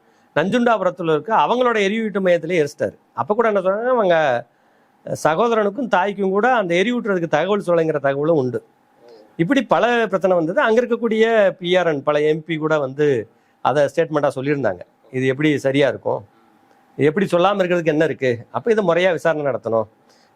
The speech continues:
க-, இன்னொருத்தர் அவங்க உறவுக்காரு, கனகராஜ்னு நினைக்கிற அவர் பேரு, அவர் தான் வந்து முதைய அறிமுகப்படுத்தினார். அவர் இடையில சொல்லியிருக்காரு, "இல்ல, இல்ல, அங்கெல்லாம் போகாதீங்க, போக நல்லா இருக்கும்,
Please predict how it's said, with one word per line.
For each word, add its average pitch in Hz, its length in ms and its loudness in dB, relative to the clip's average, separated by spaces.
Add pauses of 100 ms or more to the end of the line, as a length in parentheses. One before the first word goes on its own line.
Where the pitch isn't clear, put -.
க-, 143 280 2
இன்னொருத்தர் 226 440 0
அவங்க 190 300 2
உறவுக்காரு, 170 560 0
கனகராஜ்னு 196 500 0
நினைக்கிற 139 280 -2
அவர் 120 180 -4
பேரு, 143 440 -2 (640)
அவர் 175 420 2
தான் 262 160 2
வந்து 220 180 0
முதைய 196 320 2
அறிமுகப்படுத்தினார். 151 560 -2
அவர் 131 240 0
இடையில 208 340 0
சொல்லியிருக்காரு, 170 300 -2
"இல்ல, 160 200 -2
இல்ல, 160 200 0
அங்கெல்லாம் 147 400 0
போகாதீங்க, 156 380 0
போக 196 300 0
நல்லா 156 220 2
இருக்கும், 139 220 -4